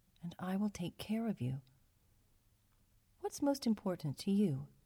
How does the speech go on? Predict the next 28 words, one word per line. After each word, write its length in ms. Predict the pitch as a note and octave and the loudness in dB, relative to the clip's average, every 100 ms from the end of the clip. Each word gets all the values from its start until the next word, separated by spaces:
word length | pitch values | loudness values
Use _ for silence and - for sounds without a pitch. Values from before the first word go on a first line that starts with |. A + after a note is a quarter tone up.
| _ _ _ _ _ _ _ _ - | _ _ _ _ _ _ _ _ -8
That's 440 | D#3 D#3 D3 - D#3+ | 0 0 0 -2 -2
your 180 | D3+ | -2
priority. 680 | D3 E3 D#3+ C#3+ C3 C3+ D3 _ _ _ _ _ _ _ _ _ - | -2 -4 -2 -2 -2 -4 -6 _ _ _ _ _ _ _ _ _ -4
It 160 | G3 | -4
can 160 | - F#3 | -2 -2
only 360 | F#3+ A3 A3+ F3+ | 4 6 6 4
be 240 | G3 F#3+ | 2 2
one 380 | D#3 F#3 G3+ G3+ | 2 4 6 6
thing. 480 | G3 G#3 G3+ A#2+ C3+ _ _ _ _ _ _ _ _ _ _ _ _ F#3+ | 4 0 2 0 -4 _ _ _ _ _ _ _ _ _ _ _ _ -2
A 80 | |
priority 800 | G3 G#3+ G3+ B3+ D4+ E3+ B2+ C3+ - _ _ - | -2 4 4 6 4 2 0 -2 -6 _ _ -4
is 160 | F#3+ - | -2 -2
something 500 | - A3 G#3+ A3+ G#3 | 2 4 4 2 2
that 140 | F3 | 0
is 140 | E3 | -2
more 360 | F3 F#3 A3 B3 C4 | 0 0 0 0 0
important 560 | B3+ - C#4 A#3+ G#3 | 0 0 0 2 0
to 120 | - | 0
you 220 | E3 E3 G3 | -2 0 2
than 180 | G3 G3 | 2 2
anything 460 | B3 C4 G#3 A3+ - | 2 2 2 0 2
else 340 | D3 D#3+ - _ _ _ _ _ - | -2 -2 -8 _ _ _ _ _ -2
and 260 | F#3+ F#3 | 0 6
needs 280 | G3+ C4 B3+ | 6 6 2
to 100 | - | -2
be 140 | A3 | -2
dealt 340 | G#3 A3+ A3+ D3+ | 0 0 -2 -2
with 300 | C#3 D3 | -4 -4